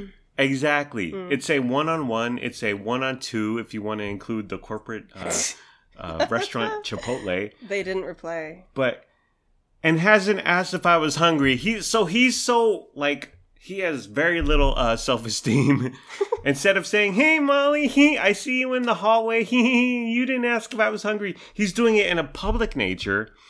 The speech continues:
Speaker 1: saying, "If you," and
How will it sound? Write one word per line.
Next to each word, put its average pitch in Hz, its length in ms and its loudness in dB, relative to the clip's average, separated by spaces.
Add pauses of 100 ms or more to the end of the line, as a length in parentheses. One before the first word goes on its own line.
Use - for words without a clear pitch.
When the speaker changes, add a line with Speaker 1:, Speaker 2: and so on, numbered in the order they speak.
(260)
Speaker 1:
saying, 170 300 -2
"If 175 240 -2
you," 196 320 -6 (720)
and 170 320 -2